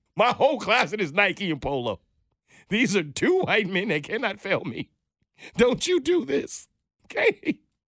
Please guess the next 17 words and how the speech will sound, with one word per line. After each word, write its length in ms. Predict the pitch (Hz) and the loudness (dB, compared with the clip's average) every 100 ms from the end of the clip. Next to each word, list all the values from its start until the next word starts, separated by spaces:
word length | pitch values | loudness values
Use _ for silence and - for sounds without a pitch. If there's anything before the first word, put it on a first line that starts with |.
| _ - - - | _ -20 -18 -4
If 160 | 247 | 0
he 60 | 370 | 2
don't 240 | 320 330 | 2 2
drop 220 | 311 302 302 | 2 2 2
a 40 | |
Serena 440 | - 269 294 311 302 | 0 2 4 4 4
Williams 380 | 311 311 294 | 4 2 0
commercial 640 | - 349 302 277 - 269 - _ _ _ _ _ - 202 - | 0 2 2 2 -2 -4 -4 _ _ _ _ _ -16 -4 0
within 260 | 233 262 | 2 4
the 80 | 262 | 4
next 300 | 285 240 - | 4 2 2
week, 240 | 269 262 | 2 2
I'm 120 | 269 285 | 2 2
gonna 100 | 294 | 2
be 140 | 277 | 2
in 100 | 240 | 2
trouble. 380 | 214 240 180 | 2 2 4